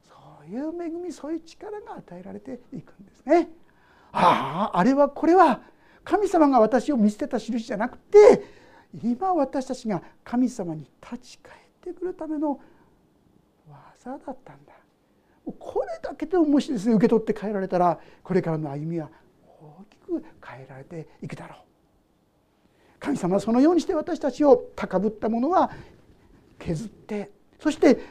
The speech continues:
もうどうしようもない落ち込むそこにはですね、神様の癒しの手が述べられるんですね。キリストの打ち傷のゆえに癒されたんですよ。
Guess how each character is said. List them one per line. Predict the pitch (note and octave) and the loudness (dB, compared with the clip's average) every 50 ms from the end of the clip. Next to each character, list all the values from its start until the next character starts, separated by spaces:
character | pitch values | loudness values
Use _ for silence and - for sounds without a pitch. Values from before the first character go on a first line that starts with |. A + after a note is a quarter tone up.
| - - | -20 -10
も | - B3+ B3+ C4+ | -8 -4 -2 0
う | C4 | 0
ど | B3 D4 D#4 | 0 -2 -2
う | F4+ - | -2 -4
し | - - | -2 -2
よ | A4 G#4 | -2 -2
う | |
も | A4+ A4 | 0 2
な | G#4+ | 6
い | G4+ | 6
落 | F4+ E4 - - | 8 6 6 4
ち | - | 4
込 | E4+ | 2
む | E4+ E4+ | 4 4
そ | C4+ - | 2 0
こ | - E4 | 0 2
に | D4+ D4 | 2 2
は | E4 D#4 | 2 2
で | D4 | 0
す | A3+ - | 0 0
ね、 | D4+ D#4 | 0 0
神 | D#4+ - A#3+ A#3+ A3 | 0 -2 -2 -2 -2
様 | - G#3+ G3+ G#3 | -2 -2 -2 -2
の | G3 F#3+ | -2 -4
癒 | E3+ D3 F3 G#3+ A#3+ C4 | -2 2 2 2 2 2
し | B3+ - | -2 -6
の | F#4 G4+ | -8 -8
手 | G4 G4+ G4+ | -6 -8 -8
が | - - - - - - - _ - - - - - _ _ _ _ _ - | -8 -10 -14 -14 -18 -20 -20 _ -20 -20 -20 -20 -20 _ _ _ _ _ -20
述 | - C#3 | -18 -16
べ | C3+ - | -16 -16
ら | - E3+ | -18 -18
れ | D3+ D#3 | -20 -20
る | C3+ | -20
ん | C#3 D#3 | -20 -20
で | - | -20
す | - _ | -20 _
ね。 | G3 G#3+ B3+ D4 D#4+ E4 F4 E4+ - _ _ _ _ _ _ _ _ _ _ _ _ _ _ _ _ _ _ _ _ _ _ _ _ _ _ | -12 -8 -4 -2 -2 -2 -4 -6 -12 _ _ _ _ _ _ _ _ _ _ _ _ _ _ _ _ _ _ _ _ _ _ _ _ _ _
キ | - - G3+ | -6 -2 0
リ | F3+ G3+ F3+ | 0 0 0
ス | - - - | -2 -6 -10
ト | - F#3+ | -10 -8
の | F3 F#3 F#3 F#3 - _ _ _ _ | -6 -6 -8 -8 -10 _ _ _ _
打 | - D4 D#4 | -10 -8 -8
ち | D#4+ D#4+ - - - | -8 -12 -16 -20 -20
傷 | _ - - E4 D#4+ D#4+ - - F#4 | _ -10 -6 -6 -6 -6 -8 -14 -14
の | F#4 F#4+ F#4+ F#4 | -14 -14 -12 -12
ゆ | F#4 F4 D#4+ D#4+ G4 G#4+ G#4 F#4+ F#4+ - - _ _ _ _ _ _ _ _ _ _ _ _ _ _ _ _ _ - | -8 -4 -2 -2 -2 -2 -4 -8 -12 -16 -20 _ _ _ _ _ _ _ _ _ _ _ _ _ _ _ _ _ -12
え | |
に | F#3 D#3 D#3 | -10 -8 -8
癒 | D#3+ D#3+ D#3+ E3 | -8 -8 -10 -12
さ | D#3+ - - D#3 E3 | -14 -18 -20 -20 -16
れ | F#3+ A#3 C4 | -16 -16 -16
た | B3+ - - G#3+ | -16 -18 -20 -20
ん | - | -20
で | - _ | -20 _
す | _ _ _ | _ _ _
よ。 | _ | _